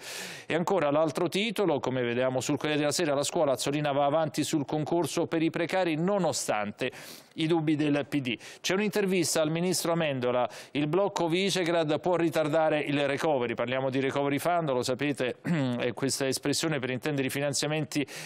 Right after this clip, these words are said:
eh, che arriveranno dall'Unione Europea. Allora vediamo nel sommario: "I fondi minacciati dai veti incrociati, Berlino trovi una mediazione".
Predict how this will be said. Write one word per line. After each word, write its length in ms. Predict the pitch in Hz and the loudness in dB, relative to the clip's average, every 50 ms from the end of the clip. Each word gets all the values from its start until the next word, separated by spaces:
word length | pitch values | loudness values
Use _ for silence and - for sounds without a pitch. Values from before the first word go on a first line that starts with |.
| - | -10
eh, 240 | - 143 135 131 127 - | -4 -2 -2 -2 -2 -2
che 120 | - 139 | -2 -2
arriveranno 560 | 131 139 143 139 143 143 151 151 147 147 143 | 0 0 0 2 2 2 0 0 0 0 0
dall'Unione 480 | 135 151 151 143 151 151 156 156 160 160 | 0 0 2 2 2 0 0 0 0 0
Europea. 500 | 165 170 180 160 196 202 202 208 180 139 | 0 -2 -2 0 0 0 0 2 2 0
Allora 240 | 127 127 131 131 127 | 2 0 0 0 0
vediamo 300 | 123 123 127 147 143 143 | 0 0 -2 -2 -2 0
nel 160 | 143 139 - | -2 -2 -2
sommario: 400 | - 156 151 151 147 135 123 127 | -2 0 0 0 0 0 0 -2
"I 40 | - | -2
fondi 280 | - 170 160 151 151 | 0 0 0 0 0
minacciati 680 | 147 156 151 151 147 - - 185 175 180 175 180 165 156 | -2 0 -2 -2 -2 0 0 2 2 2 2 0 0 0
dai 160 | 147 147 147 | 0 0 2
veti 440 | 143 170 165 151 - 160 143 143 160 | 2 2 0 2 0 -2 -2 0 -2
incrociati, 580 | 160 151 - 170 156 - 165 160 127 - 135 | -2 -2 -2 -2 0 2 2 0 2 0 -2
Berlino 600 | 123 127 147 160 147 156 165 180 185 180 180 156 - - - - - - | -2 0 -2 0 2 2 2 2 2 2 2 0 -2 -4 -12 -18 -8 -4
trovi 400 | - 165 175 175 165 165 165 - | 0 2 2 4 4 2 0 0
una 300 | - 160 160 160 156 - - - | 0 0 2 2 0 -2 -2 -2
mediazione". 800 | 151 160 156 143 151 143 - - - 143 135 120 113 117 117 | -2 -2 0 0 0 0 0 0 0 0 2 2 2 0 -2